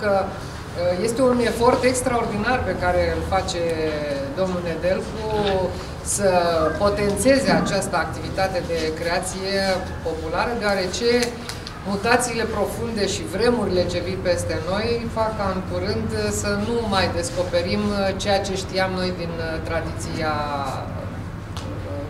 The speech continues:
românească. De aceea cred că, chiar dacă sunt unele inovații, uh, și nu trebuie să trecem chiar așa peste ele, pentru că nu trebuie să rămână în standardul de copiere, ci și de creație, că de aceea îi spune creație, dar în, uh,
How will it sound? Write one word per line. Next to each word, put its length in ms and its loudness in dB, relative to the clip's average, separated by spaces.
românească. 560 -4
De 120 6
aceea 360 6
cred 380 4
că, 80 4
chiar 220 4
dacă 140 2
sunt 140 -2
unele 220 2
inovații, 880 0
uh, 340 0
și 80 -6
nu 60 0
trebuie 200 -2
să 140 -2
trecem 260 -2
chiar 140 2
așa 300 0
peste 280 2
ele, 140 6
pentru 220 0
că 120 -2
nu 100 -2
trebuie 220 -2
să 100 0
rămână 240 0
în 160 0
standardul 540 0
de 60 0
copiere, 520 2
ci 160 -4
și 80 -4
de 140 0
creație, 420 0
că 140 -4
de 100 2
aceea 200 0
îi 120 -2
spune 200 -6
creație, 400 0
dar 200 8
în, 100 0
uh, 60 6